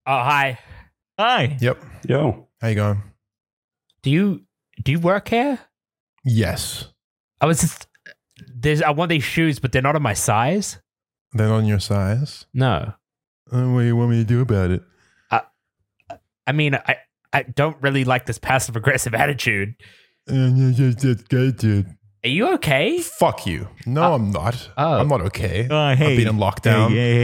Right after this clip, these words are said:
Speaker 2: hey.
Speaker 1: Hello?
Speaker 2: I'm the regional
Speaker 3: Uh, hello?
Speaker 2: manager. W-, what's going on here?
Speaker 1: Th-, this
Speaker 3: Well
Speaker 1: fucking employee right here was shit-talking me for, uh, uh, requesting
Speaker 2: Okay,
Speaker 1: a
Speaker 2: all
Speaker 1: different
Speaker 2: right. Well,
Speaker 1: size of
Speaker 2: well, we
Speaker 1: shoe.
Speaker 2: don't have to
Speaker 3: You
Speaker 2: curse. We don't have
Speaker 3: snapped
Speaker 2: to
Speaker 3: at me.
Speaker 2: curse.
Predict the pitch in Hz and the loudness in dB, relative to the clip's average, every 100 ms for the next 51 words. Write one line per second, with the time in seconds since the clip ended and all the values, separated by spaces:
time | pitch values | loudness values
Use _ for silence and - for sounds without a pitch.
0 | 117 107 127 147 220 233 226 175 185 139 | 2 2 2 2 2 2 2 2 2 4
1 | 131 - 170 170 175 175 147 - - 170 | 4 4 2 0 0 0 0 -2 0 0
2 | 190 240 - 220 143 120 131 139 143 127 | 0 0 0 0 2 2 2 2 2 -2
3 | _ _ _ _ _ - 330 254 339 339 | _ _ _ _ _ -10 -4 -2 0 -2
4 | - 285 262 277 240 214 226 202 226 294 | 0 2 4 2 0 -2 -2 0 0 0
5 | 254 160 143 147 156 156 - 269 285 220 | 0 0 2 2 2 0 -2 -4 -2 -2
6 | 160 131 127 127 135 156 180 - - - | -2 0 0 0 0 -4 -8 -14 -14 -10
7 | 160 - 160 170 - 208 214 - 190 151 | -10 -4 -2 -2 0 0 2 2 2 4
8 | 202 202 151 175 196 190 208 208 233 277 | 4 4 2 4 2 2 2 2 4 2
9 | 240 233 175 135 - 185 143 113 123 120 | 2 0 -2 0 2 4 4 0 0 2
10 | 123 123 208 - 139 90 175 131 107 - | 4 4 2 0 0 0 2 0 -2 -6